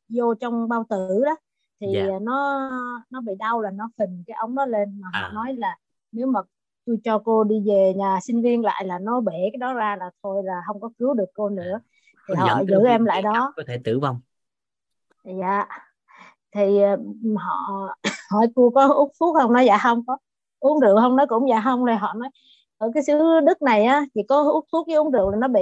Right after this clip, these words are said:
Speaker 1: cái đó, còn một nhỏ <laughs> châu Á không có hút thuốc, không uống rượu mà sao nó bị?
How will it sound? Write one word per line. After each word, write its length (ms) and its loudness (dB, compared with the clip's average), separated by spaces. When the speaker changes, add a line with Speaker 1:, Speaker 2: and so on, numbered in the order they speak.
Speaker 1:
cái 60 -8
đó, 240 0
còn 200 -6
một 160 -4
nhỏ 540 -4
<laughs> 240 -6
châu 160 -4
Á 260 -2
không 180 -6
có 60 -2
hút 120 -2
thuốc, 160 -4
không 120 -6
uống 120 -6
rượu 160 -6
mà 180 -10
sao 100 -10
nó 120 -6
bị? 140 -6